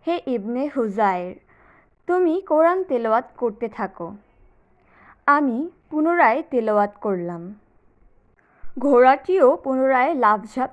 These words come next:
শুরু করল। এবার রাসূলুল্লাহ সাল্লাল্লাহু আলাইহি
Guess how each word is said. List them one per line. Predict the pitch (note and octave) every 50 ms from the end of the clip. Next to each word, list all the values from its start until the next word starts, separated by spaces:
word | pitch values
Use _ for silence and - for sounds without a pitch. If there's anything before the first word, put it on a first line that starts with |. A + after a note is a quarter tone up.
| _
শুরু | - - C4+ B3 A3 A3+
করল। | - G3 F#3+ F3 E3+ E3 E3 E3 F3 _ _ _ _ _ _ _ _ _ _ _ _ _ _ _
এবার | - D4 D#4 C4 C#4+ B3+ C4+ D#4+ D#4
রাসূলুল্লাহ | B3 A3 A3+ - D4 D4 D4 D#4 E4+ E4 F4+ F#4+ F#4+
সাল্লাল্লাহু | - A#3+ A3+ A3+ A3+ A#3+ B3 C4+ C#4+ C#4+ D4
আলাইহি | C4+ A#3 G#3+ G#3 G#3+ A3